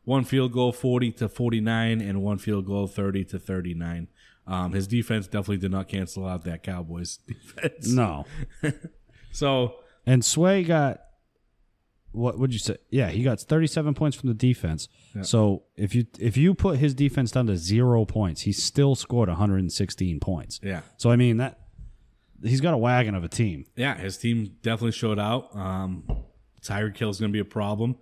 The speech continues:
Speaker 2: All year.
Speaker 1: and that's with Dallas Goedert getting zero points.
Speaker 2: Yeah, I, yeah, I'm not sure how, how that
Speaker 1: Zero
Speaker 2: even
Speaker 1: points,
Speaker 2: worked.
Speaker 1: and he still, he still scored that many points.
Speaker 2: Yeah.
Speaker 1: Um, then you had Jerome's team, the Equalizer, took on C D's Nuts. That's, uh,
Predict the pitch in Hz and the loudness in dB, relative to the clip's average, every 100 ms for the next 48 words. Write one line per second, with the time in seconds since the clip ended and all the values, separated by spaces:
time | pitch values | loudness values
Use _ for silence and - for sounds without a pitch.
0 | _ 104 104 104 98 85 135 156 170 175 | _ 0 2 4 2 0 0 0 0 0
1 | 156 160 131 127 139 117 117 107 98 104 | 2 2 2 2 0 0 -2 -4 -2 0
2 | 120 110 - 101 - _ _ _ _ _ | 0 0 0 -4 -6 _ _ _ _ _
3 | _ _ - 117 110 113 - _ 113 117 | _ _ -2 2 4 2 -2 _ -8 -8
4 | - _ _ _ _ _ - 104 90 104 | -10 _ _ _ _ _ -4 -4 0 2
5 | 113 101 - 104 87 87 82 - 92 117 | 2 0 0 0 0 -2 -4 -4 -2 2
6 | 147 147 135 135 101 90 101 - 120 107 | 4 4 2 0 -2 -2 -4 -4 -2 -4
7 | 85 - - 104 - 98 - 101 92 92 | -4 -14 -10 -8 -6 -8 -6 -8 -6 -8
8 | 90 92 90 90 78 - - - 120 123 | -10 -10 -8 -8 -10 -14 -20 -6 -2 0
9 | 120 113 101 _ _ _ _ - 156 147 | 0 -4 -8 _ _ _ _ -2 0 2
10 | 151 143 131 147 160 170 151 170 160 151 | 2 0 2 4 4 4 2 2 4 4
11 | 151 160 156 156 139 135 151 - 139 139 | 4 2 4 4 2 2 0 2 2 4
12 | 135 131 127 131 _ - - - 160 143 | 4 4 0 -2 _ -12 -2 2 4 4
13 | 147 131 143 143 - - - 127 123 - | 4 4 4 2 -2 -8 -2 -2 0 0
14 | 123 120 120 | 2 2 2